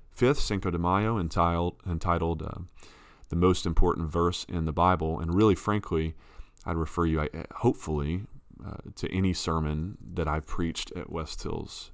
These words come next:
any of them, uh, because if you don't hear the gospel preached explicitly every week from your church friends, it's time to find a new church.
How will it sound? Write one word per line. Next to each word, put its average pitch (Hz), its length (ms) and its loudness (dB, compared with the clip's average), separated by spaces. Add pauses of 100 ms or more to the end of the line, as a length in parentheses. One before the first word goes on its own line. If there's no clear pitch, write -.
any 98 220 2
of 78 200 -4
them, 82 440 -8
uh, 76 120 -8
because 82 360 -2
if 87 140 -4
you 101 80 4
don't 117 260 4
hear 117 180 4
the 92 100 2
gospel 90 380 0
preached - 400 4
explicitly 85 760 0
every 95 200 2
week 87 280 0
from 80 180 -6
your 78 120 -6
church - 320 -4
friends, 76 420 -6
it's - 140 -10
time 78 240 -4
to 73 60 -10
find 76 240 -6
a 73 40 -4
new 76 120 -4
church. - 460 -6